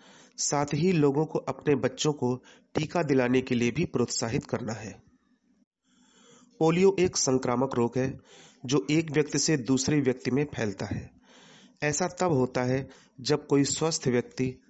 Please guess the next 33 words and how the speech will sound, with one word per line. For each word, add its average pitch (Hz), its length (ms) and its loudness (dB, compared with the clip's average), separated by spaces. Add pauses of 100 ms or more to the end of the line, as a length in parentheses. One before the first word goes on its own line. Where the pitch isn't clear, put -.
संक्रमित 139 680 0
व्यक्ति 143 320 0
के 127 100 0
साथ 117 260 -2 (420)
खाना 123 240 -2
खाता 131 360 -4
है 135 240 -4 (300)
या 160 160 0
खाने 143 360 0
पीने 135 280 2
की 135 140 0
चीजें 131 300 0
शेयर 120 360 0
करता 107 340 -6
है। 117 360 -14 (1700)
बच्चे 151 440 0
इस 180 320 0
बीमारी 135 380 4
का 147 120 0
शिकार 127 500 -2 (320)
जल्दी 120 300 4
होते 131 300 2
हैं। 135 260 -4 (480)
इस 170 200 0
बीमारी 139 420 2
से - 380 -4
आज 131 240 0
भी 160 120 0
कई 135 240 2
देश 127 300 2
जूझ 123 280 2
रहे 113 280 0
हैं। 120 180 -6